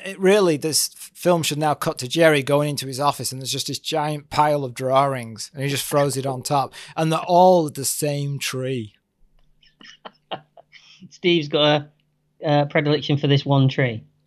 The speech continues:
Speaker 1: Yeah, he just keeps drawing it all the time.
Speaker 2: Mm.
Speaker 1: I don't know
Speaker 2: Mm.
Speaker 1: what it means, but that's gonna be in, like, a future sequel. The tree means something.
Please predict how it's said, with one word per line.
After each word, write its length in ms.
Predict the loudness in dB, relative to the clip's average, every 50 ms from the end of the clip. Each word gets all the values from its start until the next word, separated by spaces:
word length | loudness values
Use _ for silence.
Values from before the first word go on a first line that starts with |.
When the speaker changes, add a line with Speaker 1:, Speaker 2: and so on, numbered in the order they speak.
| _ _ _ _
Speaker 1:
Yeah, 220 | 0 2 2 2 0
he 60 | -2
just 140 | -6 -8 -8
keeps 200 | -8 -12 -10 -8
drawing 380 | -6 -2 0 0 0 0 -2 -8
it 80 | -10
all 160 | -10 -10 -8
the 60 | -10 -10
time. 300 | -8 -6 -4 -4 -6 -6
Speaker 2:
Mm. 80 | -8 -14
Speaker 1:
I 40 |
don't 120 | -14 -12 -8
know 80 | -4
Speaker 2:
Mm. 40 | -4
Speaker 1:
what 160 | -4 -4 -4
it 100 | -8 -12
means, 280 | -10 -8 -8 -8 -8 -10
but 140 | -12 0 2
that's 160 | 2 2 2
gonna 160 | 0 -4 -6
be 180 | -4 -6 -6 -6
in, 100 | -6 -6
like, 220 | -6 -6 -6 -8
a 40 | -14
future 340 | -10 -10 -8 -8 -8 -8 -8
sequel. 460 | -8 -8 -8 -8 -10 -12 -16 -20 -20
The 80 | -18 -10
tree 260 | -8 -4 -4 -4 -4
means 320 | -6 -8 -8 -8 -6 -6 -6
something. 480 | -8 -8 -10 -12 -18 -18 -18 -20 -20